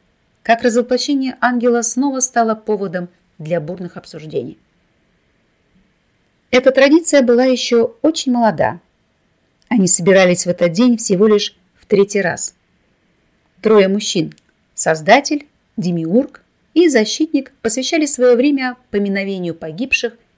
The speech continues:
и планам на будущее. Четвертым членом их теплой компании был Волк. За прошедшие три года Волк вырос и заматерел.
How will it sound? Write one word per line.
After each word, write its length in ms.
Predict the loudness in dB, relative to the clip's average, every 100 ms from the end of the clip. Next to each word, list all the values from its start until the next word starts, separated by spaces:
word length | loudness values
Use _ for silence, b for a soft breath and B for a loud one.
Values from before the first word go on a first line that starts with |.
| _
и 80 | -14
планам 420 | -8 -6 -6 -8
на 100 | -14
будущее. 480 | -14 -16 -14 -16 -20 _ _ _ _ _ _ _ _ _ _ _
Четвертым 500 | -8 0 0 0 -4
членом 420 | -2 -2 0 -4 -8
их 140 | -4
теплой 280 | 0 2 0
компании 640 | -4 -2 0 2 2 -2 _ _ -4
был 320 | 0 0 -2 _ -18
Волк. 420 | -10 -10 -10 -14 _ _ _ _ _ _ _ _ _ _ _ -10
За 160 | -4
прошедшие 460 | -2 -2 -2 -4 -2
три 160 | 0 0
года 300 | 2 2 4
Волк 300 | 4 0 0
вырос 500 | 0 2 0 -2 -4
и 100 | -4
заматерел. 720 | -4 -4 -6 -6 -2 -2 -4